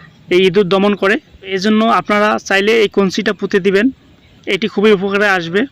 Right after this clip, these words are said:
পাশাপাশি আপনারা চাইলে সিনজেন্টা কোম্পানির লানি র্যাট পেয়ে যাবেন আপনারা বাজারে, সেখান থেকেও আপনারা নিয়ে এসে অবশ্যই যে জায়গায় এগুলো ইঁদুর চলাফেরা করে, সেখানে কলার ঢোঙলের ওপর দশ বারোটা দানা দিয়ে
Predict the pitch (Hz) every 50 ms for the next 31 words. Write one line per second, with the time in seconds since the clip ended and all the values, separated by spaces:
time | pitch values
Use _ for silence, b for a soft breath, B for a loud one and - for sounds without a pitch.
0 | _ - 185 175 156 - 208 202 202 185 - 220 220 311 185 175 - - 202 208
1 | 208 196 - 202 196 196 214 254 - - b b b b b b b - - 214
2 | 208 208 214 214 214 220 - - 202 185 180 202 208 214 208 185 180 175 180 190
3 | 202 190 202 208 214 - - - - B B B B - 214 208 208 202 190 202
4 | 190 214 196 190 165 190 190 190 196 180 170 170 165 175 185 190 220 - _ B
5 | B B B B B B B - - - - 185 - 208 208 202 - 190 214 214
6 | 202 180 - 202 196 202 196 180 180 185 196 202 190 - - 220 214 190 185 185
7 | 180 - - 208 214 - - B B B B B B - - 175 185 185 190 196
8 | 185 190 196 190 185 190 196 196 190 175 175 170 196 190 - - 185 185 190 170
9 | 185 196 196 - - 202 202 - - 170 - 180 180 185 185 - - - - -
10 | 180 180 185 165 170 170 185 196 196 185 185 165 170 202 196 196 - B B B
11 | B B B - 180 190 190 190 190 196 196 190 190 208 180 180 170 185 185 185
12 | 175 185 190